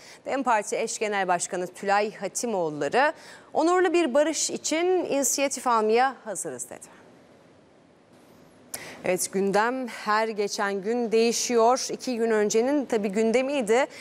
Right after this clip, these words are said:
fetö elebaşı Fethullah Gülen'in cenazesine ilişkin detaylar ortaya çıkmaya başladı. Edinilen bilgiye göre cenaze Perşembe günü örgütün kampının bulunduğu Pensilvanya'da yapılacak.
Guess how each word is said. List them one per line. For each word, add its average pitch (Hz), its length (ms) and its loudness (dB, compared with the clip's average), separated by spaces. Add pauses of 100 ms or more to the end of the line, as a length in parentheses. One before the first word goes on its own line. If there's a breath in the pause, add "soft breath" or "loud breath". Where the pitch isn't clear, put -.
(180 loud breath)
fetö 233 220 2
elebaşı 220 460 2
Fethullah 220 500 -2
Gülen'in 226 560 0
cenazesine 202 800 0
ilişkin 190 420 -2
detaylar 190 460 0
ortaya 214 340 0
çıkmaya 190 400 -2
başladı. 196 580 0 (360 loud breath)
Edinilen 294 580 0
bilgiye 294 340 -2
göre 277 300 2
cenaze 262 400 2
Perşembe 226 500 -2
günü 240 160 -4
örgütün 226 460 0
kampının 269 520 -2
bulunduğu 254 380 0
Pensilvanya'da 247 840 0
yapılacak. 165 540 0